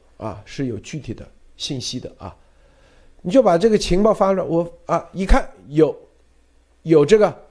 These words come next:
和中共军方的关系，咱们就发出去就行了啊，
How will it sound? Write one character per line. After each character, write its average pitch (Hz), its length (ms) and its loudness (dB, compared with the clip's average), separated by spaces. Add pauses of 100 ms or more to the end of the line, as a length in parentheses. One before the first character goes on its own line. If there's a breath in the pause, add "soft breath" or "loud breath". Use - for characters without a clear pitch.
(160)
和 143 100 0
中 170 240 0
共 180 140 2
军 156 180 -2
方 151 180 0 (220)
的 131 140 0
关 135 240 0
系， - 160 -14 (360 soft breath)
咱 - 140 -10
们 131 80 -6
就 139 120 -10 (180)
发 - 200 -8
出 147 160 -10
去 151 160 -10
就 147 80 -6
行 101 200 -10
了 92 180 -16
啊， - 160 -20